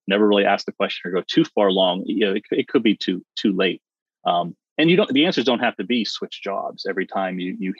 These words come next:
you ask yourself these questions. It could just be a conversation with your, with your boss for, is there a slightly different role? Am I ready? I mean, sure, maybe if you're ready to move up or down,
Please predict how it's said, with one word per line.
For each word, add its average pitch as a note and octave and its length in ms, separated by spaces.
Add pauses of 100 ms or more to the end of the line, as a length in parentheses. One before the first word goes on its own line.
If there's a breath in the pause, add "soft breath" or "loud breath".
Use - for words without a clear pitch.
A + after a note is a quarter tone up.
(100)
you F#2+ 140
ask F#2+ 220
yourself - 300
these - 80
questions. B2+ 360 (200 loud breath)
It E3 80
could D#3+ 100
just D3 140
be C3 60
a A2+ 60
conversation G#2 600
with G2 100
your, F#2+ 140 (160)
with F#2 180
your F#2+ 140
boss - 460 (640)
for, G2 300
is G2 140
there G2+ 140
a F#2+ 80
slightly G2+ 360
different G2+ 300
role? G2+ 540
Am F#2+ 100
I F#2+ 60
ready? G#2 260
I - 20
mean, G#2 320
sure, C#3 300
maybe G#2+ 220
if G#2+ 80
you're G2+ 100
ready G#2 160
to G2 60
move G2 180
up G2 160
or F#2+ 60
down, F2 440